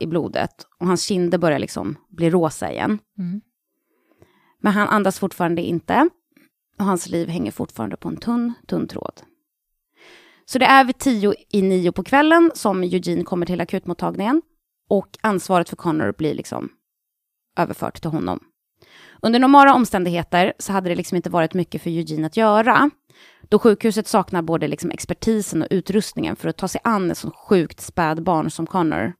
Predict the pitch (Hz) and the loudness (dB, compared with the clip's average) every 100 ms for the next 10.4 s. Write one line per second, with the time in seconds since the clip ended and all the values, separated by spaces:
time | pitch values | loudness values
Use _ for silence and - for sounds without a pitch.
0 | _ _ - _ - 165 170 175 160 160 | _ _ -20 _ -2 0 2 2 0 0
1 | 160 156 160 - 156 - 147 147 - _ | 0 -2 -6 -8 -8 -4 -2 -4 -6 _
2 | _ _ _ _ _ - 175 - 175 180 | _ _ _ _ _ -6 -2 0 0 0
3 | - 214 196 170 156 156 151 160 - 147 | 0 4 4 6 4 4 2 -2 -2 -4
4 | - 156 - - 190 165 175 180 - 151 | -4 -4 -2 4 4 6 4 2 0 -6
5 | - 156 151 156 151 202 - - - - | -2 -2 0 -2 -2 -6 -8 -10 -8 -8
6 | - - 76 85 - _ - 196 180 - | -8 -6 -6 -6 -10 _ -6 0 0 0
7 | - - 214 180 - - _ _ - 165 | -6 -6 -6 -6 -10 -20 _ _ -2 2
8 | 156 117 - 151 104 - - - - 151 | 2 2 2 0 -2 -6 -6 -6 -4 -4
9 | - 156 - - - - - - 147 147 | -4 -8 -8 -10 -8 -10 -8 -6 -4 -2
10 | 160 131 - | -4 -4 -8